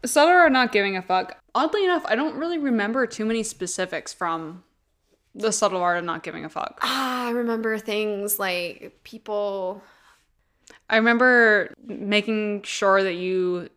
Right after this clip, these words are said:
Speaker 1: know that you're not special.
Speaker 2: Mm-hmm.
Speaker 1: That
Speaker 2: Yeah.
Speaker 1: you're not unique.
Speaker 2: Yeah. Like, everybody else is in the same freaking
Speaker 1: Facing
Speaker 2: boat.
Speaker 1: the same shit you are.
Speaker 2: Exactly.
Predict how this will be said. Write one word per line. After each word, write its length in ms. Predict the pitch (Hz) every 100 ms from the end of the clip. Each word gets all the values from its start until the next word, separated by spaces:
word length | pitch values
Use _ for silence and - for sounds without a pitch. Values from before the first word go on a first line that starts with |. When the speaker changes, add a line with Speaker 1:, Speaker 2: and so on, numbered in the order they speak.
| _ -
Speaker 1:
know 260 | 185 175
that 200 | 175 -
you're 180 | 170 170
not 340 | 165 156 -
special. 640 | - - - 170 196 214 _ _ _ _
Speaker 2:
Mm-hmm. 480 | 262 254 240 208 202 214 _ _
Speaker 1:
That 100 | 202
Speaker 2:
Yeah. 140 | 233 208
Speaker 1:
you're 80 | 185
not 240 | 185 - - -
unique. 640 | 214 202 180 190 - - _ _ _ -
Speaker 2:
Yeah. 380 | 220 196 185 208 _ _ _ _ _ _
Like, 120 | 202 185
everybody 440 | 180 214 226 226
else 320 | 226 226 226
is 400 | 208 202 - - _ _ _ _ _ _ _ _ _ _ _ -
in 100 | 190
the 80 |
same 460 | 202 214 214 226 226
freaking 200 | 233 220
Speaker 1:
Facing 340 | 202 180 180
Speaker 2:
boat. 60 | 175
Speaker 1:
the 60 | 190
same 300 | 214 208 214
shit 300 | - 240 -
you 180 | 240 208
are. 240 | 175 180 190
Speaker 2:
Exactly. 800 | 196 214 214 202 - - 202